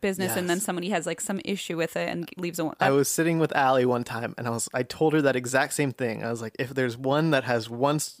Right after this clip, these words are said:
Speaker 2: just one one-star review and a
Speaker 1: Mm-hmm.
Speaker 2: bunch of fives, that's a good one." And I, it was, like, a couple episodes ago. And I clicked on it and I was like, "Oh, great. One-star review. One one-star review."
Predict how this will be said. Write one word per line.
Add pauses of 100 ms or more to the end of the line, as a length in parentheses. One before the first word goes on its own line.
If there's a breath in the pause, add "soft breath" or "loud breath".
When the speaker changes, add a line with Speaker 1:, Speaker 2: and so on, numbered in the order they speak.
(140)
Speaker 2:
just
one
one-star
review
and
a
Speaker 1:
Mm-hmm.
Speaker 2:
bunch
of
fives,
that's
a
good
one." (440 soft breath)
And
I, (120)
it
was,
like,
a
couple
episodes
ago. (100)
And
I
clicked
on
it
and
I
was
like,
"Oh, (160)
great.
One-star
review.
One
one-star
review."